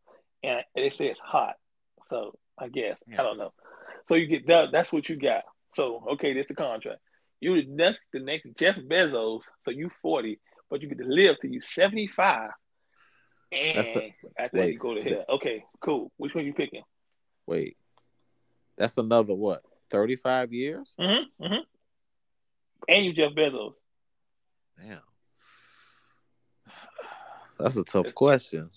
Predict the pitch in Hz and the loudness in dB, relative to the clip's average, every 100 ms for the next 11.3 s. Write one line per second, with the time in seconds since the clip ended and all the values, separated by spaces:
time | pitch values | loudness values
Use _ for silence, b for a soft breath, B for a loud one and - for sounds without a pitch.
0 | - 131 92 117 120 95 127 123 123 _ | -8 -4 4 8 8 8 4 0 -10 _
1 | _ _ - 120 110 104 _ _ _ _ | _ _ -10 -6 -6 -8 _ _ _ _
2 | _ - - B B B B 107 123 208 | _ -14 -14 B B B B 6 8 8
3 | 165 135 113 104 - - 143 135 123 117 | 10 12 10 8 4 8 10 10 8 4
4 | 113 104 - b b b b b b b | 0 -4 -10 b b b b b b b
5 | _ _ _ _ _ _ _ _ - 117 | _ _ _ _ _ _ _ _ -2 0
6 | 113 113 107 104 147 - 98 101 110 98 | 2 0 0 2 0 -2 -8 -6 -6 -6
7 | 104 104 95 95 110 95 85 110 90 90 | -4 -4 -6 -8 -8 -8 -6 -6 -4 -2
8 | 113 247 339 427 381 - 123 127 135 147 | -2 -2 -4 -2 -4 -6 -6 -4 0 0
9 | 131 120 143 151 147 175 143 131 131 139 | 0 -4 0 2 4 4 2 -2 -2 -2
10 | _ _ _ _ _ 147 151 156 185 139 | _ _ _ _ _ -2 2 2 2 -2
11 | 131 143 | 0 0